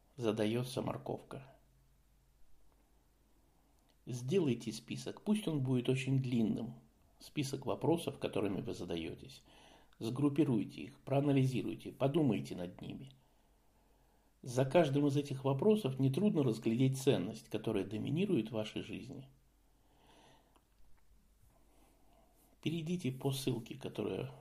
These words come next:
указана в этом подкасте, на форум V M два B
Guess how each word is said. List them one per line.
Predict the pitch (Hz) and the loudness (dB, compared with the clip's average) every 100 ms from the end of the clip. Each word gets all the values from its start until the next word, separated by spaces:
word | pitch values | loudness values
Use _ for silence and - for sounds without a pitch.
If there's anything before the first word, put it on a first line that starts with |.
| - | -14
указана | - 113 107 113 - 92 - | -4 -2 -2 -2 -6 -6 -8
в | - | -8
этом | 104 110 | -8 -8
подкасте, | 110 - - - 214 - 160 156 - - - - _ _ _ - | -8 -8 -2 -2 -2 -6 -6 -6 -12 -20 -20 -20 _ _ _ -6
на | 107 113 107 | -2 -2 -2
форум | - 170 208 175 160 139 - - | 0 6 8 6 2 -6 -10 -16
V | - 123 127 113 - | -8 -2 0 -2 -2
M | 117 143 147 139 135 - - - - | 0 0 0 -4 -6 -10 -20 -20 -20
два | - 98 113 104 | -14 -6 -4 -4
B | 113 123 113 110 | -4 -4 -4 -6